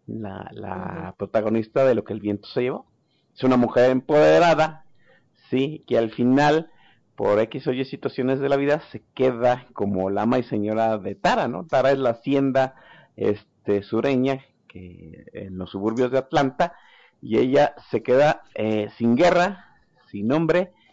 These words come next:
Speaker 1: y con propiedad, y empoderada. Y, y yo dije, bueno,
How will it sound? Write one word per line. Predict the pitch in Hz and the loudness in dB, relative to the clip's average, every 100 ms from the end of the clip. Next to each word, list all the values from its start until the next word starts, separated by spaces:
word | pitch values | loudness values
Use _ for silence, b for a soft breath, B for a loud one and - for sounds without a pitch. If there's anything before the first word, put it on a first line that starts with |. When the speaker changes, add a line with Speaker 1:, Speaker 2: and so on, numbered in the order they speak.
| _ | _
Speaker 1:
y | - | -16
con | - 110 | -4 -2
propiedad, | 120 117 131 135 180 180 | 0 0 4 4 4 0
y | - 131 | -4 -2
empoderada. | 123 135 139 233 285 214 _ _ _ _ _ _ | 0 2 4 2 0 -6 _ _ _ _ _ _
Y, | - - - 98 120 | -20 -20 -16 -10 -8
y | 117 | -4
yo | 143 | -2
dije, | 156 135 | -2 -2
bueno, | 156 180 | -2 -2